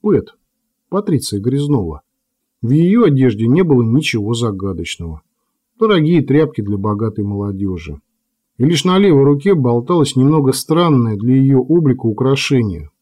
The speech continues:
простенький стальной браслет. Они были не похожи друг на друга, тем не менее официально считались отцом и дочерью.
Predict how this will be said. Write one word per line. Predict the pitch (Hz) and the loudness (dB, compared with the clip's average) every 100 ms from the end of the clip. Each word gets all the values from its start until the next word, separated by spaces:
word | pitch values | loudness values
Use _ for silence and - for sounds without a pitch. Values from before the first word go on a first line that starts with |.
| _ | _
простенький | 185 233 - 127 - | -2 -2 0 -6 -8
стальной | - 113 110 123 | -8 -4 0 0
браслет. | 110 113 110 107 90 - _ _ _ _ - | -2 -4 -6 -8 -8 -10 _ _ _ _ -4
Они | 139 247 | 0 2
были | 214 220 | 2 2
не | 202 202 | 4 2
похожи | 202 226 - 214 123 | 2 0 0 2 2
друг | 110 123 107 | 0 -2 -2
на | 117 | -2
друга, | 135 147 113 95 80 | 0 0 0 -2 -8
тем | - 139 139 | -2 2 4
не | 131 | 4
менее | 120 196 247 139 | 4 4 4 2
официально | - 101 - 101 123 185 220 | -2 -10 -10 -8 -2 0 0
считались | - 104 - 156 196 - | -2 -6 -4 -2 -2 -6
отцом | 85 - 147 156 | -6 -2 -2 -2
и | |
дочерью. | 117 104 90 87 85 76 | -2 -4 -4 -8 -8 -10